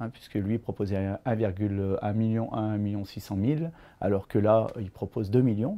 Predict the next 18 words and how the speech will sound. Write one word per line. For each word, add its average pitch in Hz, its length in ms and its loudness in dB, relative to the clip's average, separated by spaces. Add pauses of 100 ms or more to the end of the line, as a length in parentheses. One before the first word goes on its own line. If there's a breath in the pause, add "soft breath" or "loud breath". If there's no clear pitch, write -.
les 120 100 -4
salariés 101 380 0
des 101 100 -2
COPLA, 139 460 0
le 101 100 0
tout 104 160 -6
ajouté. 98 420 0 (600 loud breath)
Et, 147 260 8
euh, 117 320 12
bah, 107 160 10
le 113 180 8
commissaire 120 460 6
a 139 60 4
préféré 120 460 0
quand 117 160 6
même 127 260 0
donner, 107 340 0
euh, 95 220 -2